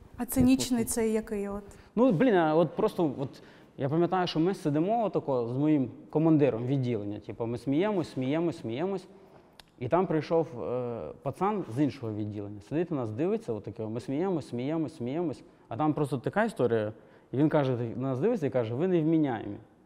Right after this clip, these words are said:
Speaker 2: Типу, я собі потім прийшов додому, сів, проаналізував, з чого ми сміялися, і думаю, блін, дійсно, <laughs> що тут, тут, типа, такое, конечно.
Speaker 1: Ну,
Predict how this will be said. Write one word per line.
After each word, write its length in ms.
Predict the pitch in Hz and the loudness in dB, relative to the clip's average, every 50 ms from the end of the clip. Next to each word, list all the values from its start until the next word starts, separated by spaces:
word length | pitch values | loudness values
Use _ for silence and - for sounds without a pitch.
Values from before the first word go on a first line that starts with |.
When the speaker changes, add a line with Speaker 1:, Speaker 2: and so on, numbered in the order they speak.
| _ _ _ _ _ _ _ _ _ _ _ _ | _ _ _ _ _ _ _ _ _ _ _ _
Speaker 2:
Типу, 260 | 143 135 110 120 123 | -4 -2 -2 0 2
я 140 | 123 143 160 | 2 2 2
собі 180 | - 202 185 | 2 0 -2
потім 280 | 175 180 185 - 185 175 | -2 -2 -2 -2 0 -2
прийшов 320 | 156 - - - 190 170 | -2 -2 -2 0 0 0
додому, 500 | 147 135 127 135 143 165 180 190 208 214 - - - | 0 0 0 0 0 -2 -2 -4 -6 -8 -12 -10 -4
сів, 260 | - 160 175 202 - - - - - - _ _ _ _ _ _ _ _ _ _ | -2 -2 -2 -2 -4 -8 -18 -20 -20 -20 _ _ _ _ _ _ _ _ _ _
проаналізував, 720 | - 131 139 143 147 147 147 147 131 139 151 147 139 131 - | -6 -2 0 2 2 2 2 2 0 0 0 2 2 0 0
з 40 | |
чого 220 | - 139 123 139 131 | -2 -2 0 0 0
ми 120 | 131 135 | 0 0
сміялися, 520 | 127 - 123 131 147 175 190 180 147 131 131 | -2 -4 -4 -4 -4 -2 -2 -4 -4 -4 -4
і 40 | |
думаю, 260 | 123 131 127 123 117 110 | -2 -2 -2 -4 -4 -4
блін, 340 | 110 123 120 113 101 101 110 - - - _ _ _ _ _ _ _ _ _ _ _ _ _ - | -4 -2 -2 -4 -4 -8 -14 -18 -20 -20 _ _ _ _ _ _ _ _ _ _ _ _ _ -10
дійсно, 500 | 110 110 131 151 139 - - 113 104 - - - - - - - - - _ | -6 -4 -2 -2 -2 -4 -6 -10 -12 -12 -14 -18 -18 -18 -18 -18 -20 -20 _
<laughs> 480 | _ - - - - _ _ _ - - | _ -20 -20 -20 -20 _ _ _ -20 -10
що 200 | - - 170 160 | -2 0 0 0
тут, 240 | 151 - - 175 - | 0 0 0 0 2
тут, 320 | 160 156 151 - - - - 170 214 - - - - _ _ _ - | 0 -2 -2 -4 -8 -10 -12 -12 -12 -14 -16 -20 -20 _ _ _ -2
типа, 480 | 147 143 131 139 156 151 143 131 127 120 113 - - - _ - - _ | -2 0 0 0 0 0 0 -2 -4 -6 -8 -12 -20 -20 _ -20 -6 _
такое, 420 | - 156 156 - 147 139 127 120 | 0 0 0 0 0 0 0 0
конечно. 460 | 107 113 117 120 117 113 - - 127 123 - _ - - _ _ _ _ - | 0 -2 -4 -4 -4 -6 -8 -10 -14 -16 -16 _ -20 -20 _ _ _ _ -12
Speaker 1:
Ну, 100 | 262 | -12